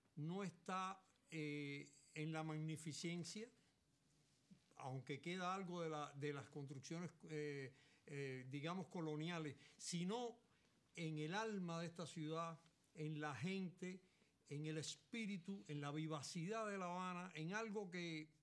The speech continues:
mm, nos dicen los que vienen. Dice, "Esta ciudad tiene algo diferente". Claro que tiene algo diferente. Es una, es una ciudad que es un cruce, un crisol de experiencias, de vidas, de historia durante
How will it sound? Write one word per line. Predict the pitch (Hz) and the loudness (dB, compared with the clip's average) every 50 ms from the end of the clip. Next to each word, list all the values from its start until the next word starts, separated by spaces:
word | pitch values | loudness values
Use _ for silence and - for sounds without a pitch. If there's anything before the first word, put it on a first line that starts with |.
| _ - | _ -8
mm, | 156 151 151 151 151 151 151 151 151 151 156 | -4 -2 -2 0 0 0 0 0 0 0 0
nos | 165 170 151 | 0 0 2
dicen | 139 208 233 208 - 233 220 202 | 0 0 0 0 0 0 0 2
los | 190 170 170 | 0 0 0
que | - 185 165 | 0 0 2
vienen. | 156 170 180 175 160 156 151 | 2 2 2 2 2 0 0
Dice, | 160 175 147 - 165 | 0 -2 -2 -2 -2
"Esta | 160 - 202 165 | -4 -4 -4 -4
ciudad | - 196 185 185 165 | -2 -2 -2 -2 -2
tiene | 180 175 175 175 175 | -2 -2 0 0 0
algo | 180 185 185 170 170 165 | 0 0 0 0 0 0
diferente". | 156 135 151 156 151 185 208 190 160 - - 139 - - - - - - _ | -2 -2 -2 -2 -2 -2 -2 -4 -6 -6 -6 -8 -8 -8 -14 -20 -20 -12 _
Claro | 156 139 156 180 180 175 | -2 0 0 2 0 0
que | 156 156 | -2 -2
tiene | 139 151 160 165 160 | -2 0 0 0 0
algo | 160 156 160 156 | -2 -2 -2 -2
diferente. | 156 143 135 - 143 156 196 214 190 - 151 139 - - - - - - - | -2 -2 -4 -4 -4 -2 -4 -4 -4 -6 -6 -8 -8 -10 -16 -20 -20 -12 -6
Es | - 139 117 | -4 -2 0
una, | 139 170 185 185 190 190 185 180 170 165 156 147 151 160 135 - - - | 0 0 0 0 0 0 0 0 0 0 -2 -4 -6 -10 -14 -18 -12 -2
es | - 151 | 0 2
una | 170 196 202 165 | 2 2 2 0
ciudad | - 202 196 202 214 208 208 180 | 0 2 2 4 4 2 2 2
que | 196 | 2
es | 175 | 2
un | 160 196 190 175 | 4 4 2 2
cruce, | 156 - 202 208 226 220 - - 190 | 0 0 0 0 2 2 0 0 0
un | 180 185 180 | 0 0 0
crisol | - 214 196 190 - - - 220 220 214 196 - - - - - - _ | 0 0 0 0 -2 0 2 2 2 2 2 -2 -4 -12 -20 -20 -20 _
de | - 147 135 160 | -8 -4 -2 -2
experiencias, | 156 - - - 165 156 156 175 190 208 214 214 175 - 196 180 151 139 | -2 -4 -2 0 0 2 2 2 2 2 2 2 0 0 0 0 0 0
de | 156 160 160 | 0 0 2
vidas, | 170 202 214 214 202 196 175 147 | 2 0 0 0 0 0 2 2
de | 151 156 | 2 0
historia | 156 147 - - - 208 208 214 202 185 170 160 143 - - | 0 -2 -4 -2 0 2 2 4 2 2 2 0 0 -2 -4
durante | - 156 156 160 160 156 156 147 135 139 156 147 131 | -4 -2 0 0 2 0 0 -2 -2 -2 -2 -4 -4